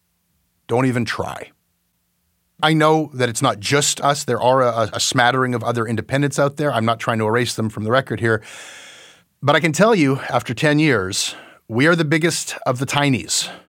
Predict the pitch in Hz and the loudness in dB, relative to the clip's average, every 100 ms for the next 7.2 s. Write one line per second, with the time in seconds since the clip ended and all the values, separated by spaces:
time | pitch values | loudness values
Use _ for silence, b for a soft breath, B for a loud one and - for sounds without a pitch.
0 | _ - 123 180 180 180 175 143 127 131 | _ -6 2 4 4 4 2 2 2 2
1 | 131 - - - 110 110 113 - - - | 2 -4 -8 -8 0 2 0 -4 -4 -2
2 | 95 - - _ _ _ _ _ - 123 | -2 -4 -20 _ _ _ _ _ -8 -4
3 | 113 123 120 131 139 131 120 - - 120 | -2 0 2 4 4 2 -2 -8 -10 -8
4 | - 135 131 127 - 98 95 95 - - | -2 2 4 2 2 2 2 0 -6 -6
5 | 110 107 110 90 113 87 - - - - | -2 0 -2 -2 -2 -2 -6 -18 -16 -8
6 | 110 110 - 113 - - 131 117 - 90 | -6 -6 -6 -10 -8 0 0 0 -4 -12
7 | 87 - | -12 -18